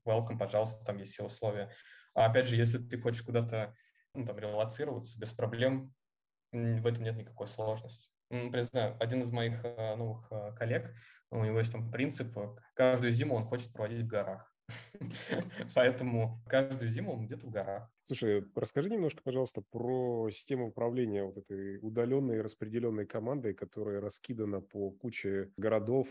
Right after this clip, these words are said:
Speaker 2: домов, стран, часовых поясов. Как ты этим всем, э, управляешь?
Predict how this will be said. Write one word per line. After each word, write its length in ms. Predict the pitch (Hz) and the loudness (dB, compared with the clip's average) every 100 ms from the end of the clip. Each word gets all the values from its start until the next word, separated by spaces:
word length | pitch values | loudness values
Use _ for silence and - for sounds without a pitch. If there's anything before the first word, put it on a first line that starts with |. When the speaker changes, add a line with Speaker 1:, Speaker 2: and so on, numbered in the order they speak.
| - | -6
Speaker 2:
домов, 640 | 107 101 107 104 117 113 - | -6 2 2 2 0 -2 -6
стран, 760 | - - 107 107 110 107 101 101 104 95 | -14 -8 0 2 2 -2 -10 -16 -18 -16
часовых 360 | - - 104 - | -12 -6 -6 -4
поясов. 440 | 107 101 - 92 - | -6 -6 -6 -8 -10
Как 240 | - 113 - - | -8 -8 -6 -2
ты 300 | 117 110 - - - _ _ _ | 2 2 0 -12 -20 _ _ _
этим 280 | 117 101 107 | -6 -4 -4
всем, 600 | 98 - 107 101 98 95 | -4 -2 0 0 -2 -4
э, 200 | 98 98 | -4 -4
управляешь? 720 | 101 101 110 107 101 92 95 | -6 -6 -2 0 0 -4 -6